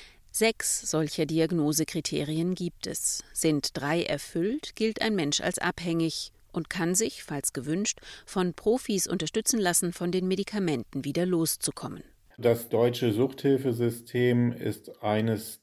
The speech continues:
Speaker 2: der am besten ausgebauten Systeme in der Welt,
Speaker 1: sagt Jens Reimer.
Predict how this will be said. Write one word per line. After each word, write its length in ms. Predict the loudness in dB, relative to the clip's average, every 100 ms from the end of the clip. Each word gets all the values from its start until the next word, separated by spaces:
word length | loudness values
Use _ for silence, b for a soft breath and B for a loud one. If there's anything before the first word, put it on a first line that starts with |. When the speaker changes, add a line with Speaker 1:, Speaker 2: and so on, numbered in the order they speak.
| -4
Speaker 2:
der 220 | -2 0
am 180 | -2 0
besten 420 | 2 2 0 -6
ausgebauten 960 | -2 2 2 0 -6 0 0 0 0 -2
Systeme 720 | -2 -6 -4 -2 0 0 -2 B B B B
in 160 | -4 0
der 200 | 2 4
Welt, 260 | 4 4 2 -12
Speaker 1:
sagt 420 | -2 0 0 -2 0
Jens 380 | 2 2 0
Reimer. 440 | -2 -6 -8 -14